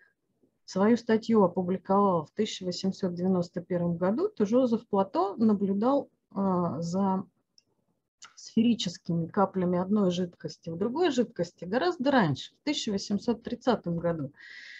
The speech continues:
Есть небольшое различие между тем, что сделала Агнес Покельс. Она изучала растворы разные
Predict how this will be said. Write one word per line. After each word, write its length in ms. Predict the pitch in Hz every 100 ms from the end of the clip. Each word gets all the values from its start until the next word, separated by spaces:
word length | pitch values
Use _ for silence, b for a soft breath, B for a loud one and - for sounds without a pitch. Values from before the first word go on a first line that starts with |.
| B _
Есть 320 | 180 285 320
небольшое 640 | 285 285 269 285 - 311 302
различие 580 | 302 294 302 - 175
между 300 | 170 180 185
тем, 240 | 208 233 240
что 180 | - 208
сделала 380 | 202 226 220
Агнес 300 | 220 214 214
Покельс. 560 | - 311 302 170 151 -
Она 340 | 196 196 240 -
изучала 760 | 226 220 - 254 254 254 240 - -
растворы 760 | 220 214 - 254 320 208 147 -
разные 560 | 196 214 180 151 151